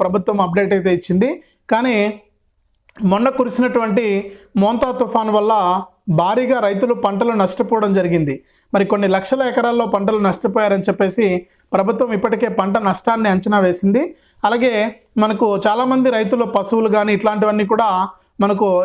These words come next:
ఇబ్బంది పడడం జరిగింది. మరి అటువంటి వారందరికీ కూడా ప్రభుత్వం రాష్ట్ర వ్యాప్తంగా ఈ పంట నష్టపరిహారాన్ని కూడా అందించేందుకు గ్రీన్ సిగ్నల్ అయితే ఇచ్చింది. మరి ఏ తేదీ నుంచి ఈ అన్నదాత సుఖీభవ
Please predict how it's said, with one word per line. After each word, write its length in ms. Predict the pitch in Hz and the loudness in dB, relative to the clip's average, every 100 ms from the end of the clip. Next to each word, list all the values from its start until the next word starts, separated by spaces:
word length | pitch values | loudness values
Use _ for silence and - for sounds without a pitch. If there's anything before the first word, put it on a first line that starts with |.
| 190 | 2
ఇబ్బంది 240 | 208 233 226 | 0 0 0
పడడం 220 | 202 208 196 | 0 0 0
జరిగింది. 380 | 185 180 151 151 180 | 0 0 0 -2 0
మరి 100 | 190 180 | 0 0
అటువంటి 320 | 233 254 254 | -2 0 0
వారందరికీ 440 | 233 214 214 220 226 | 0 0 0 0 0
కూడా 140 | 240 220 196 | 0 0 0
ప్రభుత్వం 420 | 190 190 220 185 190 - _ - | 0 -2 -2 -2 -6 -10 _ -2
రాష్ట్ర 260 | 185 196 240 | -2 0 0
వ్యాప్తంగా 420 | 226 220 220 220 196 185 - - _ 208 | 0 0 -2 0 0 -2 -6 -18 _ 0
ఈ 20 | 202 | 0
పంట 200 | 208 220 254 | -2 -2 0
నష్టపరిహారాన్ని 760 | 214 - 262 254 226 226 220 208 | 0 0 0 0 0 0 0 0
కూడా 120 | 214 202 | 0 0
అందించేందుకు 580 | 208 196 196 196 208 190 180 - _ - 180 | 0 0 0 0 0 0 -2 -8 _ -4 0
గ్రీన్ 220 | 202 220 - | 0 0 2
సిగ్నల్ 260 | 202 208 | 4 4
అయితే 160 | 196 196 180 | 2 0 0
ఇచ్చింది. 320 | 196 190 247 339 _ _ | 0 2 0 -2 _ _
మరి 120 | 220 208 214 | -2 0 2
ఏ 60 | 226 254 | 2 2
తేదీ 220 | 269 262 254 | 0 2 0
నుంచి 260 | 233 226 233 202 202 _ - 202 | 0 0 0 -2 -6 _ 0 0
ఈ 20 | 202 | 2
అన్నదాత 400 | 240 254 254 254 | 0 0 0 -2
సుఖీభవ 420 | 247 202 233 220 | -2 0 0 2